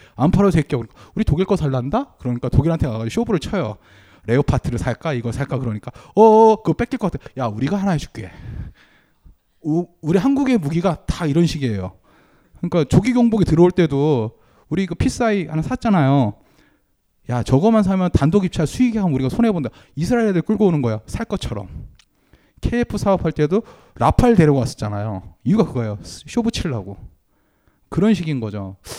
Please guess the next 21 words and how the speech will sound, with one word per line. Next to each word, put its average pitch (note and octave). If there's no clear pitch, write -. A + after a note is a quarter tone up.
무기 G#3+
수입할 A3
때 G3
보면 D#3+
우리가 C3
진짜 B2+
흥정을 A#3+
좀 G3
해요. G3
그 -
뭐, C3
뭐 C3+
방사청이 D3+
생경 B3+
비리를 D3
좀 C3+
저질러서 B2+
그렇지. A2
생경 A3
비리죠. C3
여하튼 C3